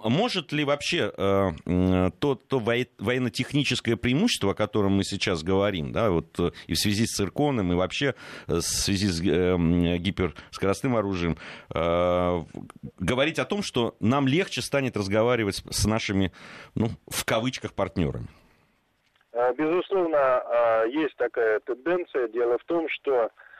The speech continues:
Speaker 2: э, я вот много с-, смотрел различные американские стратегии. Есть у них глобальный мгновенный удар или первый обезвреживающий, обезоруживающий удар,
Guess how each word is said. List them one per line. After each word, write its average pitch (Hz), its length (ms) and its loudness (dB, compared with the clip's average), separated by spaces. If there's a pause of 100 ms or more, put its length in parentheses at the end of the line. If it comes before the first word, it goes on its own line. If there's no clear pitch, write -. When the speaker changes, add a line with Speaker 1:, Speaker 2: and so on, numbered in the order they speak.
(340)
Speaker 2:
э, 113 500 2
я 135 160 0
вот 123 220 0
много 120 360 0
с-, 101 340 -6
смотрел 120 360 0
различные 110 460 -2
американские 117 580 -4
стратегии. 151 600 -4
Есть - 140 -4
у 123 60 -4
них 113 200 -4
глобальный 117 480 0
мгновенный 113 520 -2
удар 151 240 0
или 104 260 0 (500)
первый 117 320 2
обезвреживающий, 104 1080 -6
обезоруживающий 120 880 -2
удар, 110 340 0